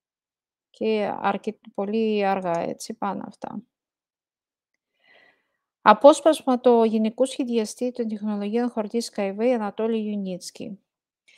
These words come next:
«Δημιουργούμε μία βιομηχανική, βιομηχανία μεταφορών και υποδομών που δεν υποτελείται σε τίποτα αυτή στην αεροπορικών, συνδρομικών και ειδικών μεταφορών». Δηλαδή,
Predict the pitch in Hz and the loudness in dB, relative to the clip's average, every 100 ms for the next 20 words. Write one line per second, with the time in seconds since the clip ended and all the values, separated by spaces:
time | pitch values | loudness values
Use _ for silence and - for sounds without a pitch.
0 | _ _ _ _ _ _ - 233 233 226 | _ _ _ _ _ _ 0 4 6 4
1 | 226 302 320 294 277 294 285 254 240 226 | 4 2 2 2 2 4 4 4 2 2
2 | 226 226 214 208 - 233 - 196 208 202 | 0 -2 0 -2 -6 -10 -8 -4 -4 0
3 | 233 226 220 208 226 277 294 247 226 196 | 0 0 -2 -2 0 -2 -2 -4 -2 -2
4 | 202 240 285 - 240 226 202 196 202 240 | 0 -2 -4 -2 -2 -2 -4 -4 0 0
5 | 285 - 233 208 220 285 311 - 220 - | 0 -2 -4 0 2 2 0 -6 -8 -4
6 | 214 - 214 208 247 269 262 - 226 220 | -6 -6 -6 -2 -2 -2 -4 -2 -4 -4
7 | - 285 269 233 196 190 196 _ _ _ | -6 -2 0 0 -4 -4 -8 _ _ _
8 | _ _ _ 196 185 - 254 262 - 226 | _ _ _ -4 -4 -4 -2 -2 -2 -2
9 | 208 196 196 196 190 185 - 247 269 247 | 0 -2 -2 -2 -4 -4 -2 -2 -2 -6
10 | 226 202 185 233 262 269 - 247 262 254 | -6 -6 -6 -4 -2 -4 -2 0 0 -6
11 | - 214 196 190 226 247 254 _ 240 220 | -8 -6 -6 -4 -4 -4 -6 _ -10 -8
12 | 202 - 202 196 180 185 185 240 269 | -8 -6 -4 -4 -6 -8 -4 0 -2